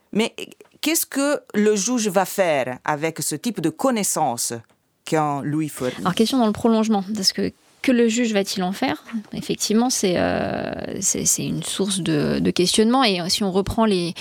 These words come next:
Speaker 2: les enjeux premiers dont vous avez parlé de, euh, rapidité, d'intelligibilité, mais ça, c'est des logiques, euh, de rationalisation managériale au niveau, euh, au niveau judiciaire. Si on précise la question par rapport à la nature même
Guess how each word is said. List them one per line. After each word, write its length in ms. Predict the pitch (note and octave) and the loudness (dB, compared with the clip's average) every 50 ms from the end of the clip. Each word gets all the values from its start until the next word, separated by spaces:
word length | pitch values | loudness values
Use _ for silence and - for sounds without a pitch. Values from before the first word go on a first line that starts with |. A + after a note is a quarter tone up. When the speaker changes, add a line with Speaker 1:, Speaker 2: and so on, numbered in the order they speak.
| - - - - - - - - - | -10 -10 -10 -12 -12 -14 -14 0 2
Speaker 2:
les 200 | G#3+ G#3+ G3 G#3 | 4 4 4 4
enjeux 180 | A3 G#3+ A#3+ | 2 2 2
premiers 320 | A3 - - A#3 A#3 B3 B3+ | -2 2 2 4 4 4 4
dont 140 | A3 A3 G3 | 4 2 2
vous 140 | F#3+ G3+ | 4 4
avez 180 | G3 F#3+ F3 F#3+ | 4 4 4 2
parlé 560 | F#3+ - G3 F#3+ G#3 G#3+ A3 A#3+ A#3+ A#3+ A#3+ | 2 2 2 2 2 2 2 4 4 2 2
de, 160 | G#3 F#3 F#3+ | 0 0 0
euh, 760 | F#3 F#3 F#3+ F#3+ F#3 F3 F3 F3 E3+ E3+ E3 D#3+ D#3+ E3 E3+ - - - - | 0 2 2 2 4 4 2 2 0 0 -2 -4 -4 -4 -4 -6 -8 -6 -6
rapidité, 640 | F#3+ - F#3 F3+ - - - F#3 G3+ G#3+ - D4 D4 - - | -2 0 0 -2 -2 -2 -2 -2 -2 0 0 0 0 0 0
d'intelligibilité, 960 | A#3 G3 G3 F#3 - G3+ F3+ F3+ F#3 F3 E3+ E3+ E3+ F3+ G3 - C#4+ D#4+ E4 - - - - - - - - - - - - _ _ _ | 0 0 0 0 -2 -2 -2 -2 -4 -4 -4 -4 -4 -4 0 2 2 0 0 -2 -6 -8 -6 -6 -8 -10 -12 -14 -18 -20 -20 _ _ _
mais 180 | A3 A3 G3+ - - G3+ - - | 4 4 4 2 -2 -10 -12 -8
ça, 180 | - - C4 | -2 0 2
c'est 140 | A#3 - A3+ | 2 2 2
des 80 | G3 F#3+ | 0 2
logiques, 420 | F3+ G3 F#3+ - - B3 - - | 2 2 0 0 -2 -2 0 2
euh, 460 | G3 F#3 F3+ F3 F3 F3 E3+ E3 E3 | 2 2 2 2 2 2 0 0 0
de 120 | F3 F3+ F3+ | 0 0 0
rationalisation 800 | F3+ F#3+ F3+ - G#3 G3+ G3+ G3+ G#3+ A#3 A#3+ - - C#4 A#3+ G#3 | 2 0 0 2 4 4 4 4 4 4 4 2 2 0 0 0
managériale 960 | F#3+ F3+ F3+ F3+ F3+ F3+ F3+ E3+ F3+ F#3 E3+ F3+ G3 G3+ G3+ G#3+ A3+ A3 G3 | 0 0 -2 0 0 0 0 0 -2 -2 -2 0 0 2 2 2 2 0 0
au 40 | F#3 | -2
niveau, 440 | F3+ F3+ F3+ F#3 G3 G#3 G#3+ G#3+ | -2 -4 -4 -2 -2 0 2 2
euh, 200 | G3 F#3 F3+ F3 | 2 2 2 2
au 40 | F3+ | 2
niveau 280 | F#3 F#3+ G3 F#3+ A#3 A#3+ | 2 2 4 4 4 4
judiciaire. 560 | G#3+ A3 G3 A3 A#3 - - D4+ C#4 C4+ A#3+ | 4 4 2 2 0 2 4 4 2 2 2
Si 240 | - - - - B3+ | 0 -2 0 0 0
on 80 | A#3 | 0
précise 400 | A3 - C#4 C4+ B3+ - C#4+ C4 | 2 2 2 2 2 2 2 4
la 140 | A#3+ G#3+ G#3 | 4 2 2
question 320 | - G#3+ G#3+ - - D4+ C#4+ | 2 0 0 0 0 0 2
par 160 | B3+ G#3+ G3+ | 2 2 2
rapport 260 | G3+ G3+ - C4 B3 | 0 0 0 0 2
à 140 | - G#3 G3 | 2 2 2
la 100 | G3 G3 | 2 2
nature 440 | G3 G3 G3 - - - F#3+ F#3 F#3+ | 0 0 -2 -4 -4 -4 -2 0 2
même 520 | G3+ G#3 A3 C4 F4 D#4+ A3 E3+ F3+ | 4 4 4 4 4 2 2 0 -2